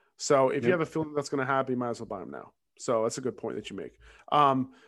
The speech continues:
Speaker 1: so as, as far as, like, opportunity share last year, David Montgomery was one, two, three, four, five, sixth in the league last year, seventy-four percent. Um, and that wouldn't have happened if Tariq Cohen didn't, didn't,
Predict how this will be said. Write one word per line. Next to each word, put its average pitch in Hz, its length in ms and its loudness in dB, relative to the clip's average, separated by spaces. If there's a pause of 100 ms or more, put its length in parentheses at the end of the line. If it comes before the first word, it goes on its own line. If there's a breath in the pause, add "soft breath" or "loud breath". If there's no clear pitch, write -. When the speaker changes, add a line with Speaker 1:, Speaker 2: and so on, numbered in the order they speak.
Speaker 1:
so 160 440 6
as, 170 180 2
as 160 200 -2
far 190 240 8
as, 160 120 6
like, 139 300 2
opportunity 143 520 0
share 143 200 0
last 131 260 0
year, 127 60 -4
David 127 220 -2
Montgomery 123 460 -2
was 113 200 -2
one, 139 240 0
two, 131 240 -4
three, 120 300 -6
four, 117 340 -6
five, 113 240 -4
sixth - 400 -2
in 147 80 -4
the 135 80 -4
league 120 220 -6
last 113 260 -4
year, 110 180 -6 (300 soft breath)
seventy-four 139 480 0
percent. 123 400 -6 (400 soft breath)
Um, 127 260 0
and 131 280 -2
that 143 240 2
wouldn't 131 200 2
have 131 160 -6
happened 117 280 -2
if 110 60 -12
Tariq 113 240 -8
Cohen 110 220 -4
didn't, 110 400 -8
didn't, 110 380 -6